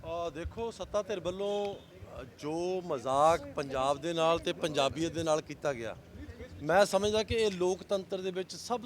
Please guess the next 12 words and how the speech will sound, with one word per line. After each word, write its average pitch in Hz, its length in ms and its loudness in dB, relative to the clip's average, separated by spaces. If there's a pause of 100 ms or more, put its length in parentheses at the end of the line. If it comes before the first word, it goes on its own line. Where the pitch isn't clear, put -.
ਤੋਂ 240 120 0
ਸ਼ਰਮਨਾਕ 170 600 4
ਹੈ। 95 120 -10 (1300)
ਕੱਲ੍ਹ 233 280 10 (600)
ਬਜਟ 196 300 6
ਪਾਸ 208 340 6
ਹੋਇਆ, 202 240 8
ਬੜਾ 202 220 6
ਸੈਲੀਬ੍ਰੇਟ 208 480 2
ਕਰ 190 200 4
ਰਹੇ 208 220 6
ਆ, 196 80 6